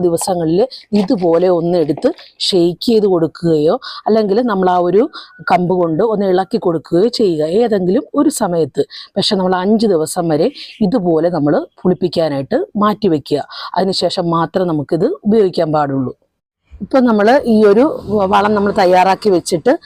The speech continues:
അഞ്ചാമത്തെ ദിവസമായിരിക്കുകയാണ്. കണ്ടോ, അതിൻ്റെ ആ ഒരു നിറമൊക്കെ മാറിയത്. നമ്മൾ ആ ചേർത്ത പച്ചക്കറിയുടെ വേസ്റ്റും കഞ്ഞിവെള്ളവും കായവും എല്ലാം ചേർന്ന് അത് ഒരുമിച്ച് നന്നായിട്ട്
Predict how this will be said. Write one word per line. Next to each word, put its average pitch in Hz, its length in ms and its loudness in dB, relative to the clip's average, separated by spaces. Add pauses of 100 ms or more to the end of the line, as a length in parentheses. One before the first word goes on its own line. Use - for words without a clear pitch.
(260)
അഞ്ചാമത്തെ 214 600 0
ദിവസമായിരിക്കുകയാണ്. 170 1120 0
കണ്ടോ, 196 240 2 (340)
അതിൻ്റെ 220 300 4
ആ - 80 6
ഒരു 214 180 2
നിറമൊക്കെ 196 500 2
മാറിയത്. 175 480 2 (320)
നമ്മൾ 185 220 2
ആ - 20 0 (120)
ചേർത്ത 165 380 0 (440)
പച്ചക്കറിയുടെ 165 640 -2
വേസ്റ്റും 160 500 -2 (380)
കഞ്ഞിവെള്ളവും 165 640 0 (180)
കായവും 156 520 0 (160)
എല്ലാം 196 320 0 (120)
ചേർന്ന് 160 480 2 (340)
അത് 170 160 0
ഒരുമിച്ച് 185 460 0
നന്നായിട്ട് 160 440 0